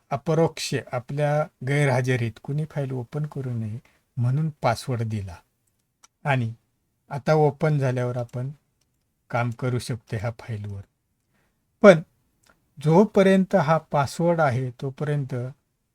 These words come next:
आपल्याला ही फाईल ओपन करताना नेहमी पासवर्ड द्यावा लागेल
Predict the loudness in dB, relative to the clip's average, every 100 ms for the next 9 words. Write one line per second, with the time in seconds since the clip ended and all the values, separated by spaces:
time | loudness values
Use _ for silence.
0 | _ -10 -4 -2 0 2 0 -2 -2 0
1 | 0 -2 -4 -6 -4 -6 -8 -6 -6 -6
2 | -6 -4 -4 -6 -8 -10 -8 -8 -4 -4
3 | -6 -10 -16 -20